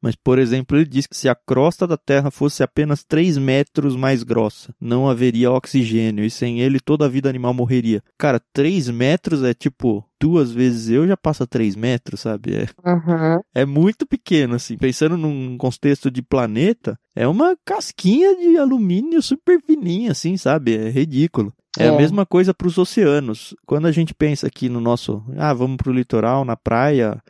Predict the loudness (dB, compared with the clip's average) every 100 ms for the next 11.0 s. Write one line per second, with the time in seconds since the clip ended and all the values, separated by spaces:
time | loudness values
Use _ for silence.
0 | _ -6 -6 -4 -6 -6 -2 -4 -2 -4
1 | -2 -2 -4 -8 -6 -2 -4 -2 -2 -2
2 | -4 -12 _ -20 _ -10 -8 -4 0 2
3 | 2 0 -8 -8 -6 -6 -6 -6 -10 _
4 | -2 -2 -2 -8 -4 -2 -2 -4 -8 -10
5 | -10 -8 -10 -8 -6 -4 0 0 2 0
6 | 2 0 0 -2 -6 -18 _ -16 -2 2
7 | 4 4 2 -2 0 0 0 -2 -6 -4
8 | -4 -4 -2 -4 -2 -4 -6 0 0 2
9 | -2 -2 -2 2 2 0 -6 -6 -4 -2
10 | -2 -2 -4 -4 -2 -2 -2 -2 -6 -12